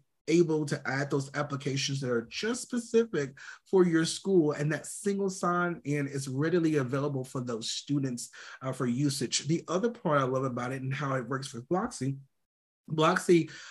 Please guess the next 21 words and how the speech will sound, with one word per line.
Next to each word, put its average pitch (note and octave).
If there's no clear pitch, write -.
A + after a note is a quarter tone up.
rosters F3+
your G3+
classes C#3+
with D3
utilizing C3
ClassLink. A#2
So C3+
the B2+
teachers D#3
have E3+
a E3+
role, G3
and C3+
you F3
can C#3
simply G#3
go E3+
into E3+
our C#3+
dashboard, D#3
uh, B2+